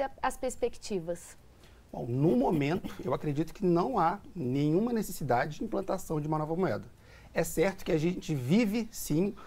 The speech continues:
Speaker 2: uma instabilidade econômica, uma instabilidade política muito grande. Teve a pandemia, agora a gente tá entrando num cenário eleitoral e tudo isso causa movimentos especulativos com a moeda, causa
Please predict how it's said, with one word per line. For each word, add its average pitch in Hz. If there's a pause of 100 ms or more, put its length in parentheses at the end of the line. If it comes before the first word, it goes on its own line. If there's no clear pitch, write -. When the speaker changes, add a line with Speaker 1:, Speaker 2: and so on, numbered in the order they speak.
(160)
Speaker 2:
uma 131
instabilidade 139
econômica, 135
uma 139
instabilidade 127
política 147
muito 190
grande. 202 (600)
Teve 156
a 196
pandemia, 175
agora 165
a 180
gente 170
tá 175
entrando 151
num 151
cenário 135
eleitoral 139 (200)
e 165
tudo 208
isso 202 (120)
causa 196
movimentos 160
especulativos 143
com 131
a -
moeda, 139
causa 190